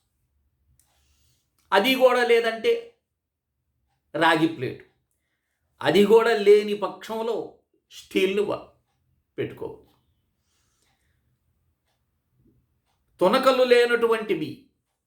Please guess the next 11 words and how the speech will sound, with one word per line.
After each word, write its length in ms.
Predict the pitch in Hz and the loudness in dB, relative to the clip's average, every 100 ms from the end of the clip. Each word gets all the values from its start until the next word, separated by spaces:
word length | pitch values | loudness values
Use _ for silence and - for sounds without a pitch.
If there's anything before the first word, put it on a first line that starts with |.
| _ | _
బియ్యాన్ని, 720 | 120 98 185 247 226 220 165 131 - _ | -18 -8 -4 0 0 -2 -6 -8 -14 _
ఒక 180 | 170 - - - | -8 -8 -8 -6
కేజీ 420 | 202 233 254 233 214 151 | 0 0 0 -6 -8 -8
బియ్యాన్ని 560 | 180 202 214 190 202 139 - _ _ _ | -6 -2 -2 -4 -8 -10 -14 _ _ _
ఒక 140 | 202 220 185 170 | -6 -4 -2 -2
రాశిగా 560 | 202 269 254 277 262 - | 0 0 0 0 -2 -2
పోయండి, 420 | 196 143 - - _ _ _ _ _ _ _ _ _ | -2 -2 -4 -14 _ _ _ _ _ _ _ _ _
ఒక 140 | 131 131 277 - - | -8 -4 -4 -6 -8
రాశిగా 480 | 131 110 - 107 - | -8 -8 -8 -10 -10
పోయండి. 300 | - - - _ _ _ _ _ _ _ _ _ _ _ | -14 -18 -20 _ _ _ _ _ _ _ _ _ _ _
పోసిన 380 | 196 262 262 262 | 4 4 2 -6